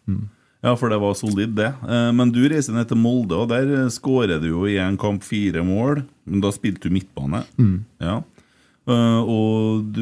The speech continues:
Speaker 2: har også snakket litt om hvordan de i moldenserne oppfører seg i garderoben når de skal
Speaker 1: Mm.
Speaker 2: møte Rosenborg.
Speaker 1: Mm.
Speaker 2: For da, det var fyring.
Speaker 1: Det var litt sånn sjokk, var det. Og da var det en om-,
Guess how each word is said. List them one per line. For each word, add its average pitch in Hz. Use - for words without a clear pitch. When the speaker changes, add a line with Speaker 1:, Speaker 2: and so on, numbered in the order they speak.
Speaker 2:
har 101
også 104
snakket 151
litt 110
om 107
hvordan 92
de 92
i 98
moldenserne 92
oppfører 87
seg 78
i 82
garderoben 80
når 90
de 80
skal -
Speaker 1:
Mm. 104
Speaker 2:
møte 85
Rosenborg. 104
Speaker 1:
Mm. 110
Speaker 2:
For 90
da, 107
det 101
var 131
fyring. 110
Speaker 1:
Det 131
var 175
litt 151
sånn 110
sjokk, -
var 120
det. 95
Og 110
da 110
var 131
det 104
en 110
om-, 113